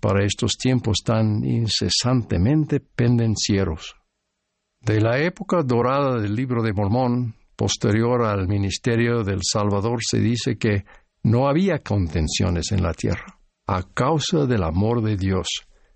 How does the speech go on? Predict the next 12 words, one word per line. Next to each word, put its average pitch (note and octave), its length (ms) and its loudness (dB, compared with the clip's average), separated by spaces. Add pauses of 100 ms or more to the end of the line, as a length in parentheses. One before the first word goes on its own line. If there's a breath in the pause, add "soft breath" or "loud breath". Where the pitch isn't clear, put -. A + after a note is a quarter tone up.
que - 120 0
moraba G#2 480 2
en G#2 120 0
el F#2 160 -4
corazón G2+ 500 0
del F#2 160 -2
pueblo. - 440 -4 (1000)
Al C3 200 2
esforzarnos C#3 920 0
por G2+ 460 -2
alcanzar G#2 560 0
Sión, A2 540 0